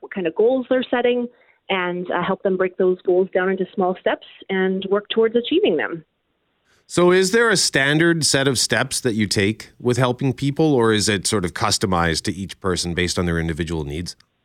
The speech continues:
Speaker 1: It's a bit of both, actually. Um, we are a very person-centered program,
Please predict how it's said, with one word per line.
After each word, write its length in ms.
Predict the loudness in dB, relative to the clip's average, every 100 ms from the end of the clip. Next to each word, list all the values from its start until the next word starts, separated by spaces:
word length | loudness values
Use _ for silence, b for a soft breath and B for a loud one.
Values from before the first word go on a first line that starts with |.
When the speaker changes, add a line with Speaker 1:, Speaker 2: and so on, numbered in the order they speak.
| _ _ B B B B -4
Speaker 1:
It's 180 | -2 0
a 40 |
bit 140 | 0 0
of 100 | 2
both, 240 | 2 2 -2
actually. 580 | -6 -6 -6 -4 -2 -2
Um, 260 | -2 0 0
we 140 | 2
are 240 | 0 0 -2
a 40 |
very 260 | -2 -2 -4
person-centered 800 | -8 -10 -4 -4 -2 0 -2 -2
program, 420 | -4 -2 -2 -2